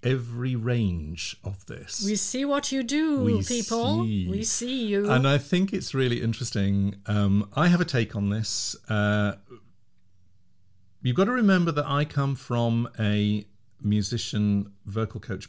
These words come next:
Speaker 1: background, even though I now do singing technique as well. And my take is, let's sing the song. I need to know where you are today. If you don't sing anything, and you even,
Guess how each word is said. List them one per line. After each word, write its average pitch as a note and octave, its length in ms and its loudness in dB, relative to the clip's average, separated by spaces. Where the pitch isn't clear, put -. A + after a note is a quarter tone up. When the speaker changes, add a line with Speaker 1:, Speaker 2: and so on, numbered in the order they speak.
Speaker 1:
background, G2+ 640 -4
even A2 320 -2
though G2+ 160 0
I G2+ 120 0
now G2 240 0
do F#2+ 260 -4
singing G2 360 -2
technique G2+ 360 -8
as G2+ 140 -8
well. A2 300 -4
And A#2 180 4
my D3 160 4
take A2 400 0
is, G2+ 340 0
let's A2+ 440 -6
sing G2 540 -4
the G2+ 240 -4
song. - 540 -6
I A2 140 2
need G#2+ 340 2
to - 120 -4
know A#2 200 2
where G#2 200 0
you G2+ 260 0
are F#2+ 120 0
today. - 480 -10
If - 220 -2
you G3 120 2
don't C#3 320 0
sing C3 400 -2
anything, C#3+ 840 2
and A2 180 0
you A#2 140 -4
even, D3 720 2